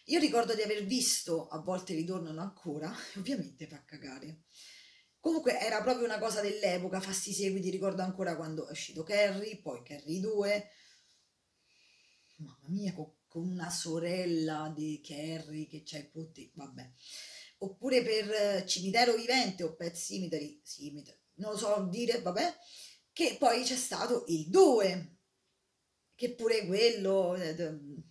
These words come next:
vabbè, e era proprio una moda dell'epoca, facevano un film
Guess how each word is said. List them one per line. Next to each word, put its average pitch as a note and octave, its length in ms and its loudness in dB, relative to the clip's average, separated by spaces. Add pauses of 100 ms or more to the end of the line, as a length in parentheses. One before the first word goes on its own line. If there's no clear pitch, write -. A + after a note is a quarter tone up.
(880)
vabbè, E3+ 640 -2 (760)
e F#3+ 140 -12
era D#4+ 160 4
proprio D#4 240 0
una B3+ 140 4
moda A#3 260 2
dell'epoca, D#3 560 -2
facevano A#3+ 440 0
un D#4 60 -6
film A#3+ 360 -6